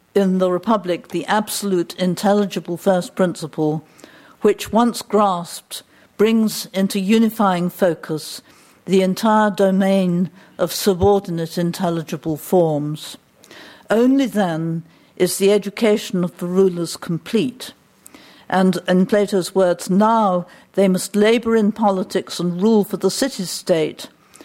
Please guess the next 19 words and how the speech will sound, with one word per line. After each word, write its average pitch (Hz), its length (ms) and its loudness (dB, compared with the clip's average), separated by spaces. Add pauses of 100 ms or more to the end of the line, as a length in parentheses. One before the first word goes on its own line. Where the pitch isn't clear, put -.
(320)
for - 280 -4
the 208 120 4
city's 226 640 -2
sake, - 540 -2 (640)
not 254 320 2
as 285 140 -4
if 233 200 -2
they 214 120 2
were 190 120 2
doing 196 340 2
something 180 460 -4
fine, 175 760 0 (360)
but 190 200 0
rather 196 640 0 (320)
as 185 180 -2
if 190 160 0
they're 185 160 2
doing 190 300 0
something 165 640 -4